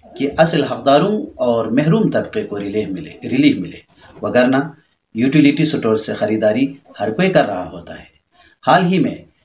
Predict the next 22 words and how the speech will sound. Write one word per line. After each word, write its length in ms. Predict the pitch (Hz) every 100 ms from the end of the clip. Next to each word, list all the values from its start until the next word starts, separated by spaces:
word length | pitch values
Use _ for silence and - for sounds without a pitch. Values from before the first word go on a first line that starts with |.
| _ _
यहाँ 300 | 110 123 127
सरजमीन 680 | 110 135 127 147 185 190 131
बाइन 540 | 113 107 110 117 110
गिलगित 400 | 101 135 139 208
बल्तिस्तान 500 | 131 117 120 147 139
के 80 | 120
अवाम 280 | 107 110 107
के 140 | 95
लिए 240 | 87 82 - - - -
गंदम 360 | 101 143 151 185
सब्सिडी 460 | 160 - - 110 110
को 180 | -
ख़त्म 320 | - 110 117 110
कर 140 | 117
दी 160 | 107 117
गई 240 | 117 113
है, 240 | 123 151 - - _ -
जिसे 220 | 170 160
यहाँ 280 | 139 135 151
के 80 | 151
अवाम 380 | 151 180 180
ने 240 | 135 92